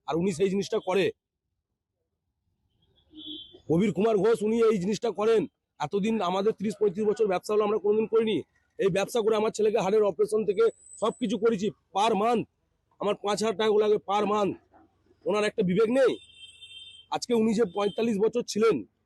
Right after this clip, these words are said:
উনি যে বলছেন, "পঁয়তাল্লিশ বছর আগে আমি পড়াশোনা করেছি", উনি কি পড়াশোনা করেছেন? উনি এই পড়াশোনা করেছেন, গরিব লোককে তাড়াবো আমি, এই পড়াশোনা করেছেন উনি?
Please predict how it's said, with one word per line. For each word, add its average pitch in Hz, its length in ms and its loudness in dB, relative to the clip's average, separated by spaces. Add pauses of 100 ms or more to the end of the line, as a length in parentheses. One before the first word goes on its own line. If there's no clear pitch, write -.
(520)
উনি 202 180 -2
যে 226 100 2
বলছেন, 226 300 2
"পঁয়তাল্লিশ 214 420 -2
বছর 220 180 2
আগে 208 160 0
আমি 226 160 2
পড়াশোনা 220 340 0
করেছি", 214 240 0
উনি 214 160 -2
কি 262 160 -2
পড়াশোনা 262 400 0
করেছেন? 220 360 2 (1080)
উনি 180 160 2
এই 208 120 4
পড়াশোনা 240 360 0
করেছেন, 262 340 0
গরিব 208 220 2
লোককে 233 240 0
তাড়াবো 220 420 -2
আমি, 240 140 0
এই 190 220 0
পড়াশোনা 226 340 -2
করেছেন 294 260 0
উনি? 285 240 2